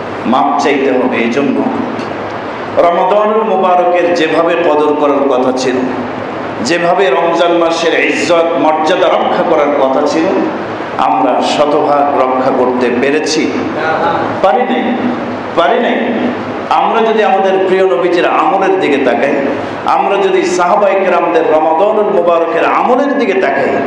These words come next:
আমরা যদি বুজুর্গানে দিন আল্লাহর ওলিদের জীবনীতে তাকাই, তাহলে দেখব তাদের আমল আর রমজানে আমাদের আমল আকাশ পাতালের ব্যবধান।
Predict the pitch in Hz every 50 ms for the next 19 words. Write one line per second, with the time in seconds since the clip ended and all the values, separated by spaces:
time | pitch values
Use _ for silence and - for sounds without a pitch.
0 | - - - 123 110 - 151 165 170 180 180 180 175 180 175 - 151 143 - 170
1 | 165 170 170 165 - 165 165 165 165 160 156 160 160 160 156 143 - - - 127
2 | - - - - - - 147 151 147 147 147 147 139 143 - - 151 180 208 226
3 | 226 185 190 190 196 - - 175 180 208 254 - 277 - - - 190 - 120 -
4 | - - - - - 113 - - - - - - - - - - - 131 131 131
5 | 135 135 135 131 131 127 127 127 127 127 151 175 165 131 135 - 135 139 - 170
6 | 175 131 - - 127 139 - 185 202 208 202 180 - - - 135 127 - - 131
7 | 139 143 143 139 139 143 139 - 131 - 139 139 143 - 190 196 185 156 123 -
8 | 113 123 151 151 170 - - 113 - - - 110 101 - - 113 123 135 131 -
9 | 151 147 143 147 147 139 - 127 123 123 127 120 120 113 110 120 110 101 104 98
10 | - - -